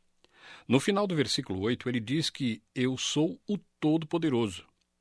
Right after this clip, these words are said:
Alguém vai chegar e dizer, "Bom, sim, talvez ele seja onisciente, e ele saiba de tudo, e talvez ele esteja em toda parte, e não há nada em qualquer lugar que ele não esteja plenamente consciente.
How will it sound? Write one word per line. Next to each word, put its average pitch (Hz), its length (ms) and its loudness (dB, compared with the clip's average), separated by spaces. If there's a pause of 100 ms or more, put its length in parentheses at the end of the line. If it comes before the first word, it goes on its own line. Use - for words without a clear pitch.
(440)
Alguém 175 280 4
vai 190 140 2
chegar 143 380 2
e 175 60 2
dizer, 92 380 0
"Bom, 104 360 0
sim, - 320 2 (140)
talvez 160 420 0
ele 127 140 -4
seja 95 340 -2
onisciente, 110 680 0 (180)
e 104 160 -6
ele 107 380 0
saiba 98 460 0
de 156 100 -4
tudo, 117 320 -2 (300)
e 190 80 0
talvez 160 400 4
ele 143 120 0
esteja 123 380 -2
em 123 80 0
toda 127 260 0
parte, - 640 -2 (320)
e 104 80 -2
não 104 220 2
há 117 60 2
nada 120 400 2
em 107 40 -2
qualquer 123 460 0
lugar 135 540 -2
que - 120 -10
ele 87 140 -4
não 90 160 -4
esteja 143 560 0
plenamente 120 720 0
consciente. - 640 -4